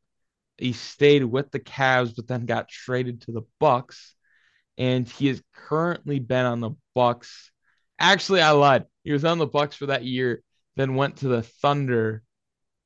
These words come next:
and then the <laughs> Sixers the next year.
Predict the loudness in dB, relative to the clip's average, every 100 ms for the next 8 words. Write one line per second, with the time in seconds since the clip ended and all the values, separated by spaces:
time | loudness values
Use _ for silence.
0 | -4 -2 0 -2 -2 -4 -8 -20 -8 -8
1 | -6 0 2 2 0 0 -2 -4 -6 -10
2 | -12 -8 -8 -10